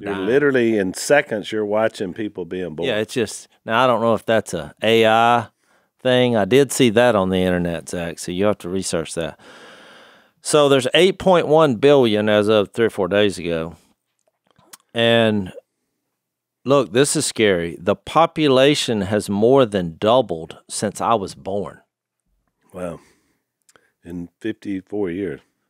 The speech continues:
Speaker 1: Fifty-five?
Speaker 2: Guess what the average age is on the globe? What is the average age? I wanna see how close y'all get to this.
Speaker 1: Average age.
Speaker 2: What is the average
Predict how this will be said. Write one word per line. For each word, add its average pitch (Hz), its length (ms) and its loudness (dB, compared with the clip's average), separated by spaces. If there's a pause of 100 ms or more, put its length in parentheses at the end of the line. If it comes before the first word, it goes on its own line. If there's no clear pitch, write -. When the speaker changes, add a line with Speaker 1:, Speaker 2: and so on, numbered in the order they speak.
(260)
Speaker 1:
Fifty-five? 113 480 -18
Speaker 2:
Guess 208 300 4
what 269 200 2
the 170 220 2
average 151 600 4
age 113 680 2 (120)
is 80 600 -10 (640)
on 104 220 -8
the 98 60 -6
globe? 85 380 -10 (400)
What 156 140 0
is 170 120 -2
the 143 260 -4 (120)
average 120 680 -2 (140)
age? 80 420 -16
I 95 60 -12
wanna 113 160 -6
see - 140 -4
how 101 120 2
close 92 360 -4
y'all 82 140 -4
get 73 200 -14
to 65 120 -20
this. 55 340 -18
Speaker 1:
Average 120 600 -14
age. 82 640 -18 (140)
Speaker 2:
What 160 120 -2
is 180 80 -2
the 160 200 4
average 156 520 2